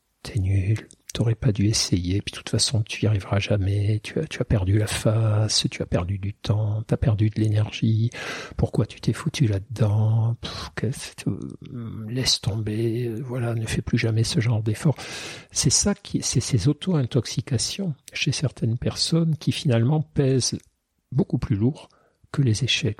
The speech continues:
Les échecs, si tu as intégré qu'ils étaient inévitables, il y a, il y a... moi, j'aurais soigné beaucoup de patients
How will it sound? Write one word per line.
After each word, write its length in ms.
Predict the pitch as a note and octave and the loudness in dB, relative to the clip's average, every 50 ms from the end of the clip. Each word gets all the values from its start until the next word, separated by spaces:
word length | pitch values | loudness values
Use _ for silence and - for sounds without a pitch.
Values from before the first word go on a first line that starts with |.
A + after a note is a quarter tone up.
| - | -4
Les 160 | - G2 A2+ G#2+ | -4 -2 0 0
échecs, 340 | - - - C#3+ D3 - | 0 2 2 0 0 0
si 140 | - - B2+ | -2 -6 -6
tu 160 | - - - | -4 0 0
as 40 | G#2+ | 2
intégré 640 | A2 A#2 - - - A#2+ G#2 A2+ G#2 A#2+ B2 B2 - - - - - - - - - _ _ _ _ _ _ _ _ _ - | 2 2 0 0 0 2 2 4 4 4 4 4 2 -2 -12 -20 -18 -18 -20 -20 -20 _ _ _ _ _ _ _ _ _ -6
qu'ils 300 | - A#2+ G2 G2+ - A2+ | -2 0 0 2 2 0
étaient 260 | G#2+ - - A#2+ G2 | 0 0 2 2 2
inévitables, 800 | G2+ G#2 G2+ G2+ F#2+ G#2 - - - C#3+ D#3+ E3 D3 A#2+ - - - - - | 4 4 2 2 0 -2 -4 0 0 2 2 2 0 -2 -4 -6 -6 -10 -10
il 360 | - - - C#3+ D#3+ E3+ F#3+ - - - A#2+ B2 - - | -10 -12 -10 -10 -8 -8 -10 -10 -8 -8 -8 -6 -4 -4
y 40 | B2 | -4
a, 40 | - | -2
il 80 | - C3+ | 0 0
y 60 | - | 0
a... 60 | - - | 0 2
moi, 180 | C#3+ D3 F3+ D#3+ - - - | 0 0 0 0 -2 -4 -6
j'aurais 240 | - D3 A#2+ C3 A#2 | -6 -2 0 2 2
soigné 320 | - - - C3 A#2 B2 A2+ | 2 2 2 2 2 2 2
beaucoup 280 | G#2 E3 - - - | 0 -2 -4 -4 -8
de 60 | - - | -10 -4
patients 500 | - D3 C3 - - - D#3+ D3 C#3+ C#3+ | 0 0 0 0 0 0 0 2 2 2